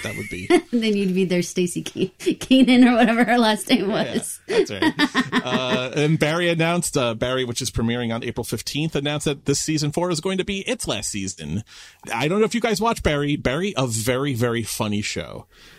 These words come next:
Speaker 2: We don't watch
Speaker 1: Definitely
Speaker 2: it,
Speaker 1: worth
Speaker 2: but
Speaker 1: it.
Speaker 2: it's definitely one of those ones that's on the list. I was really sad about the announcement that Succession was going to be coming to a close at the end of this season.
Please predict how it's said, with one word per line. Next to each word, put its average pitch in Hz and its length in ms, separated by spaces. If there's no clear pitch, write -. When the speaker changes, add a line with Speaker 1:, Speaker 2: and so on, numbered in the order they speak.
Speaker 2:
We 302 140
don't 339 180
watch - 80
Speaker 1:
Definitely 339 180
Speaker 2:
it, 320 40
Speaker 1:
worth 220 160
Speaker 2:
but 247 120
Speaker 1:
it. 254 40
Speaker 2:
it's 247 100
definitely 240 280
one 190 140
of 185 60
those 180 200
ones 180 200
that's - 160
on 175 120
the 170 80
list. 185 280
I 349 300
was 254 180
really 208 180
sad 196 360
about 202 420
the 208 160
announcement 208 420
that 208 160
Succession 175 880
was 170 480
going 170 340
to 165 120
be 165 120
coming 160 260
to 156 120
a 156 40
close 156 300
at 151 100
the 156 140
end 151 120
of 151 80
this 147 140
season. - 520